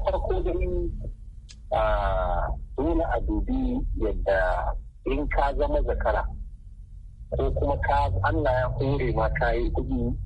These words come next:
ba za ka ce saboda haka kai ka kai wato tsaikon da za ka iya yin komai a duniya ba. Dole sai ka san za akwai abin da za ka ra-,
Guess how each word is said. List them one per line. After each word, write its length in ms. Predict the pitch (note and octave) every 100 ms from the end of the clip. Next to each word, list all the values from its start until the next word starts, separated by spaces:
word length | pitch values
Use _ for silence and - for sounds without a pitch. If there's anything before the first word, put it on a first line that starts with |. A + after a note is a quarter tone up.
| -
ba 80 | -
za 120 | A#2+ B2+
ka 120 | C3+
ce 160 | - A#2+
saboda 360 | - - A#2 A2+
haka 320 | A#2 - A2 G#2 - - - - - - - -
kai 160 | C#3 C#3+
ka 160 | C#3 C3+ -
kai 200 | - C#3+ C3+ C3+ - - -
wato 500 | - G#2+ - G#2+ G2+ G2
tsaikon 580 | - C#3 D3 C#3+ C3 -
da 80 | -
za 120 | - G#3+
ka 120 | -
iya 220 | - C4
yin 220 | - - -
komai 240 | - A2+ A#2+
a 100 | -
duniya 380 | - - G2 G2
ba. 100 | - - - - - - - - -
Dole 440 | - C3+ E3+ F3+ -
sai 240 | - C3 -
ka 120 | C3+ B2+
san 200 | - C3 B2+ A#2+ -
za 140 | A2+ C#3+ C3+
akwai 240 | - D3
abin 240 | - C3
da 80 | A#2
za 120 | A2 A2+
ka 120 | B2+
ra-, 280 | G#2+ G2+